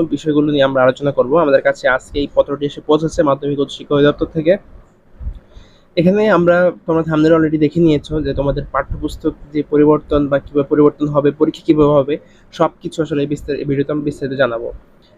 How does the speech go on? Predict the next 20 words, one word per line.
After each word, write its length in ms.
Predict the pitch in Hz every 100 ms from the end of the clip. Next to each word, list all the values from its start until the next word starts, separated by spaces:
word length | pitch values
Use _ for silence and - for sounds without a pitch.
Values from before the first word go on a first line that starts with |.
| _
দেখো, 120 | 165 175
এখানে 200 | 180 180
বলা 200 | 165 165
হয়েছে 140 | 180 180
জাতীয় 180 | 170
শিক্ষাক্রম 440 | - - 170 180 170
দুই 100 | 151
হাজার 160 | 143 143
বাইশ, 320 | 135 143 175 - - - -
নতুন 280 | 180 175 170
পাঠ্যপুস্তক 680 | 165 147 - 156 156 - 160 - _ 147
মুদ্রণ 400 | 147 139 135 202 214
ও 100 | 156 151
চলমান 440 | 147 151 156 160 160
মূল্যায়ন 400 | 151 147 151 165
পদ্ধতি 300 | 156 156 165
সংক্রান্ত 420 | - 160 156 156
জরুরি 340 | 165 151 143 156
নির্দেশনা 480 | 175 139 135 147 170
প্রদান। 340 | - 135 120